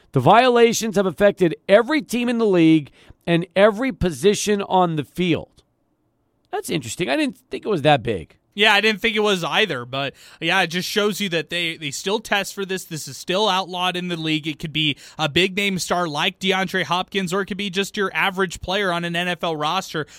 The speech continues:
Speaker 2: They're gonna still come down as hard on you if you violate these rules. And for the Cardinals right now,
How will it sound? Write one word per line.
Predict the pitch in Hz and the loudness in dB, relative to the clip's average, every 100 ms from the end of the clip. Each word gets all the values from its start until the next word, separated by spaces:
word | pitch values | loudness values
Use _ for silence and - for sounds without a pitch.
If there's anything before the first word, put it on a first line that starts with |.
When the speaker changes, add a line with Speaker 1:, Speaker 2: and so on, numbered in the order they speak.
| - | -6
Speaker 2:
They're | 175 | -2
gonna | 175 | -2
still | - 202 190 | -2 -2 -2
come | 185 170 | -4 -4
down | 160 170 160 | -2 -2 -2
as | 139 | -6
hard | - 170 160 147 - - | -6 -2 0 -2 -8 -8
on | 165 180 165 | 0 0 2
you | 143 | -2
if | 139 | -4
you | 151 147 | -2 -2
violate | 143 156 151 147 - | 0 0 0 -4 -4
these | 147 123 | -6 -4
rules. | 160 185 190 - - - | -2 2 2 0 -10 -6
And | 170 | -2
for | 180 | -2
the | 160 | -2
Cardinals | - 196 220 226 208 | 0 0 2 0 -2
right | 214 214 | -2 -2
now, | 214 247 | -2 -2